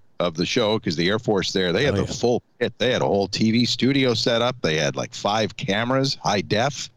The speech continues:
Speaker 1: They had it set up. This was big time, big league, you know, like, production stuff that they had going. And the host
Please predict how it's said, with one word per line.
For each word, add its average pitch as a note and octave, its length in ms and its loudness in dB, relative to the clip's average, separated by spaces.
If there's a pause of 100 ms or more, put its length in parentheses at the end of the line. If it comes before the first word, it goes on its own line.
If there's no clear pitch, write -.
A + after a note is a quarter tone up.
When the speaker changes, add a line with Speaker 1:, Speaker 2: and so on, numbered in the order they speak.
(500)
Speaker 1:
They A2+ 200 0
had A#2+ 140 0
it A#2 100 -2
set A2+ 220 0
up. A2 160 -2
This D3 180 0
was - 120 0
big B2 260 -2
time, G2 400 -2
big G#2 220 -2
league, F#2 400 0 (480)
you F#2+ 100 2
know, F#2 180 0
like, D#2 320 -2
production D#2+ 540 0
stuff - 360 -2
that D#2 120 -6
they E2 160 -2
had D2+ 220 -4
going. C3 340 -2 (540)
And F#2 260 -4
the F2 160 2
host C#3+ 460 0